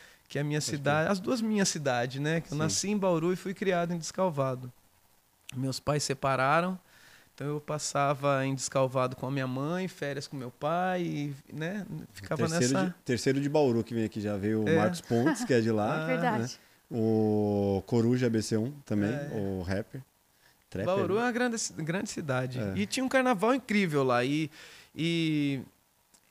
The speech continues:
Speaker 1: era muito legal os preparativos pro carnaval, sabe? Aquela festa, sempre tinha samba em casa, então juntava aquele pessoal,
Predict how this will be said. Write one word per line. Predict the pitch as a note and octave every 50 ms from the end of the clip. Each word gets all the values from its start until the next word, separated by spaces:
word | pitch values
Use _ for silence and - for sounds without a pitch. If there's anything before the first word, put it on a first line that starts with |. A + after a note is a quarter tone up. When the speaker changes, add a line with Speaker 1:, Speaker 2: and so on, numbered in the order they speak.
| _ _ -
Speaker 1:
era | D3 D3+ D#3+ F3
muito | F3 F3+ G#3 G3+ A#3
legal | A3 G#3+ F3+ D#3+ E3 E3+ F3+
os | F3 -
preparativos | - E3+ F3 - - F#3 G3 G3+ G3+ - - F#3+ G3 D3+ C#3+ -
pro | - - D3
carnaval, | - - C3+ C3 B2+ C3 A#2 A#2 A2+ - B2
sabe? | - - B2 B2+
Aquela | B2 - - C3+ C3
festa, | - - - - D#3+ D#3+ D#3 - - - C3+
sempre | - - D#3+ E3 - -
tinha | - F3+ D#3+
samba | C#3+ - - - F3 E3+ E3 D#3 D3+
em | C#3 C#3
casa, | C#3 - D#3+ E3 E3 E3 E3 D#3+ C3 C#3+ D3 C#3
então | C#3 C#3 - D#3 D#3+ D#3+
juntava | C#3 E3 D#3 C#3 - E3 E3 D#3
aquele | D#3 C#3+ E3+ D3
pessoal, | C3+ - D#3 C#3+ - - D3 D3+ D#3+ E3+ E3+ E3+ E3 D#3 D3+ C#3+